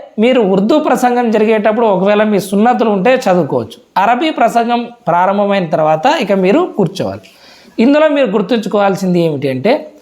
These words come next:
ప్రసంగంలో already కొంతమంది వ్యక్తులు కూర్చున్నారు, ఆ వ్యక్తుల్ని ముందరికి జరగమని కానీ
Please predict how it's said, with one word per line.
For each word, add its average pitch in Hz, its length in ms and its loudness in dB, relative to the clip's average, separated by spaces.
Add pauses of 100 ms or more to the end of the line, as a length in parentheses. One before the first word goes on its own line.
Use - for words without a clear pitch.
(300)
ప్రసంగంలో 247 920 2 (640)
already 240 460 2
కొంతమంది 214 480 0
వ్యక్తులు 190 320 0
కూర్చున్నారు, 220 640 0 (160)
ఆ 208 160 4
వ్యక్తుల్ని 202 500 0
ముందరికి 214 480 2
జరగమని 214 480 2
కానీ 214 260 0